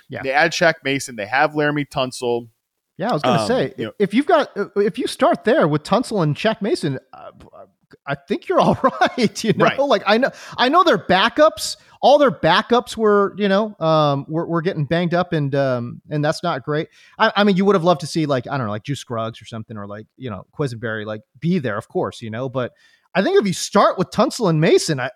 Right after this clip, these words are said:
Speaker 1: I don't know. I, I, I think you're in a really good spot.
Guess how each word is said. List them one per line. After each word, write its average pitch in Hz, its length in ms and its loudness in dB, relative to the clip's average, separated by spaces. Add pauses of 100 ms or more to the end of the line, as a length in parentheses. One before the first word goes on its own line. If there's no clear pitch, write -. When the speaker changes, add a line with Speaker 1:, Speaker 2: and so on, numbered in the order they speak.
(640)
Speaker 1:
I 165 160 -6
don't 247 220 -2
know. 143 300 0
I, 160 100 0
I, 85 220 -12 (160)
I 160 60 -4
think 311 280 -8
you're 226 100 2
in 165 80 2
a 139 60 -2
really 185 320 0
good 170 220 0
spot. 226 520 -2